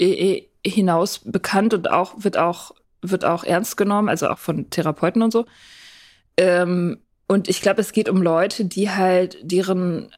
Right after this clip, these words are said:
Probleme, also die halt ihre Probleme, irgendwelche tiefschürfenden psychischen Probleme halt mit Alkohol behandelt haben im Alleingang, also die, die halt Medikation betrieben haben und die dann aber, wenn sie aufhören zu trinken, nicht diese Probleme lösen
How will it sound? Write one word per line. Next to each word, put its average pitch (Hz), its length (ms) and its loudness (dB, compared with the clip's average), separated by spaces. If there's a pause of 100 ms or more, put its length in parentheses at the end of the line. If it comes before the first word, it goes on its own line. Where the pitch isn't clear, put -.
(480)
Probleme, 202 720 2
also 208 160 2
die 226 160 2
halt 233 200 2
ihre 214 200 0
Probleme, 214 640 2
irgendwelche 202 680 0 (120)
tiefschürfenden 220 640 0
psychischen 220 440 -2
Probleme 202 560 0
halt 202 160 -2
mit - 180 -2
Alkohol 196 720 0 (260)
behandelt 196 800 0
haben 349 220 0 (140)
im 240 120 2
Alleingang, 294 560 0
also 180 220 2
die, 175 220 -4
die 180 180 0
halt 175 220 0
Medikation 185 540 0
betrieben 277 460 0
haben 262 220 0
und 185 200 -4
die 220 100 2
dann 214 200 2
aber, 185 220 0
wenn 180 140 0
sie 185 100 -6
aufhören 226 360 0
zu 214 120 -6
trinken, 196 400 -2
nicht - 300 -4 (320)
diese 185 240 2
Probleme 165 760 0 (800)
lösen 175 520 0